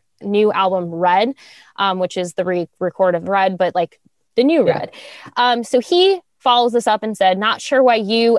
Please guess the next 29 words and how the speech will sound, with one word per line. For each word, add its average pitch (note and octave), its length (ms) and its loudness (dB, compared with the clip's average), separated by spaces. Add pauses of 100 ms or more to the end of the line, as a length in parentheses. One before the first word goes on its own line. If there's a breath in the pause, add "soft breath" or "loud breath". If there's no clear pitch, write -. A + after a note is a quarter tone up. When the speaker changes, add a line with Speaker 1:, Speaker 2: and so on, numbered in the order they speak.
Speaker 1:
at G3 300 -2
Damon G3 260 -4
Albarn F#3 440 0
would F3 100 -4
try A#3+ 160 -2
to C4 100 2
discredit G3 480 -2
Taylor's F#3+ 360 -4
brilliant C#4 380 2
songwriting, F#3 580 -2
but F3+ 100 0
as F3+ 100 -2
someone B3 280 -4
who B3 80 0
has A3+ 100 -2
gotten F#3 220 -4
to F#3 80 -6
press - 280 -4
record F3 320 -4
around F#3 360 -4
her, F#3+ 120 0
your F#3 200 -6
statements A#3 480 -4
couldn't F#3+ 180 -8
be F#3+ 100 -8
further F3+ 300 -2
from F3+ 140 -10
the F3+ 80 -10
truth. A3+ 360 2